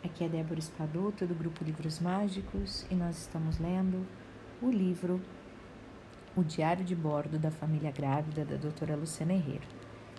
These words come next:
E hoje nós vamos continuar a nossa leitura do segundo trimestre com as dicas de sobrevivência paterna, que é para os papais grávidos. Então, vamos lá.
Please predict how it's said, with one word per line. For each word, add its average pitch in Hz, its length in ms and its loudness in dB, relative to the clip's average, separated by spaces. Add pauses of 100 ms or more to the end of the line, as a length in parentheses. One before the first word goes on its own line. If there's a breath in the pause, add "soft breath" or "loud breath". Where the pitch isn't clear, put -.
(180)
E 247 100 4
hoje 165 240 2
nós 151 200 0
vamos 143 220 -4
continuar 190 760 2
a 139 80 0
nossa - 260 -2
leitura 170 680 0
do 156 120 -2
segundo 156 460 0
trimestre 151 760 -2
com 170 100 0
as 165 320 -2
dicas 160 600 -2 (360 loud breath)
de 165 120 -4
sobrevivência 208 1000 2 (120)
paterna, 156 880 0 (880 loud breath)
que - 160 0
é 175 100 6
para 175 240 2
os 202 100 -2
papais 160 560 2
grávidos. 139 600 -2
Então, 175 220 -2
vamos 180 320 0
lá. 170 120 -6